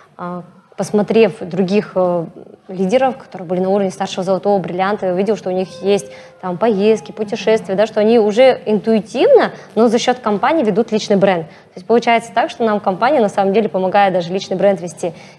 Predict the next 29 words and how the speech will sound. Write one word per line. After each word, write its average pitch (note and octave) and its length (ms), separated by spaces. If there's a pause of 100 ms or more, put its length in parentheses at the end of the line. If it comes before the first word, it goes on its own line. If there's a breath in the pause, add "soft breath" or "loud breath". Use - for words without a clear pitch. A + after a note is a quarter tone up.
И G3 100
вначале, G#3+ 340
если C#4+ 160
мой A3+ 120
Instagram G#3+ 380
посмотреть, B3 360
то A#3 80
он G#3 80
был G#3 120
очень G3 200
странный. C4 500
То - 380
есть F#3+ 120
там G3 180
была G3 200
то G#3+ 120
собака, G#3+ 440
то G#3+ 100
кошка, A3 380
то, G3 460
не G3 140
знаю, G3 420
там G3 180
клубника, A3 480
ведро. G#3 380
<laughs> - 80
Причём C4 340
ничего E4+ 340
такого. D4+ 420